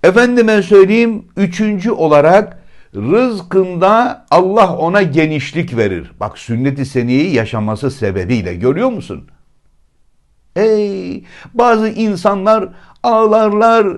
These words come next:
açız, susuzuz, efendim şu mu-, şuyumuz yok, buyumuz yok, üzerinde bir tane de sünnet yok.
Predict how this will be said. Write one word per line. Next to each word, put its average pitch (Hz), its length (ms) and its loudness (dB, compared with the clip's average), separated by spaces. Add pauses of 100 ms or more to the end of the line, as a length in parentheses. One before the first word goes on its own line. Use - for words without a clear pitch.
(200)
açız, 226 580 0
susuzuz, 220 880 -4
efendim 226 520 4
şu 233 180 -4
mu-, 226 200 -4
şuyumuz 226 420 -2
yok, 226 340 0
buyumuz 214 420 -2
yok, 240 240 -4
üzerinde 196 520 0
bir 220 120 0
tane 139 280 0
de 185 80 -4
sünnet 170 520 -6
yok. 147 200 -8